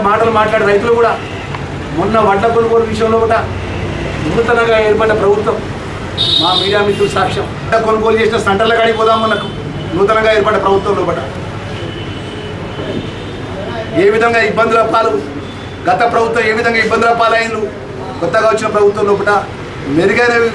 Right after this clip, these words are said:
రీతిలో, మెరుగైన పరిస్థితుల్లో కూడా వడ్ల కొనుగోలు చేసినామా, లేదా కొంత ఇబ్బంది ఉన్నప్పటికీ కొంత అధిగమించినమా, అధిగమించలేదా?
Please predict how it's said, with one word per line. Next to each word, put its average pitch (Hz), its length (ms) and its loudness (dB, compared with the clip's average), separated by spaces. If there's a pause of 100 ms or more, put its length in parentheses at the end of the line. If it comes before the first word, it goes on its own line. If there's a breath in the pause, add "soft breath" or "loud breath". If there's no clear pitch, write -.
(200)
రీతిలో, 214 280 -2 (540)
మెరుగైన 233 340 2 (100)
పరిస్థితుల్లో 214 360 0
కూడా 202 140 2
వడ్ల 185 240 0
కొనుగోలు 196 300 2
చేసినామా, 196 300 2 (100)
లేదా 202 160 4 (100)
కొంత 214 140 -2 (120)
ఇబ్బంది 247 280 2
ఉన్నప్పటికీ 247 420 2 (640)
కొంత 196 220 -2
అధిగమించినమా, 233 600 2
అధిగమించలేదా? 233 600 2